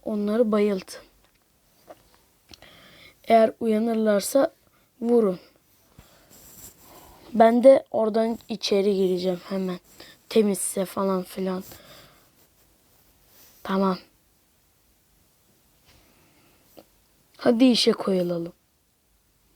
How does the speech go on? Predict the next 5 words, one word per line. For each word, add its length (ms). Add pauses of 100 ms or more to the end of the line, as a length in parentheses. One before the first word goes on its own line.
(2500)
Şey, 420
bir 60
şey 300
soracağım. 640 (1120)
Sor. 600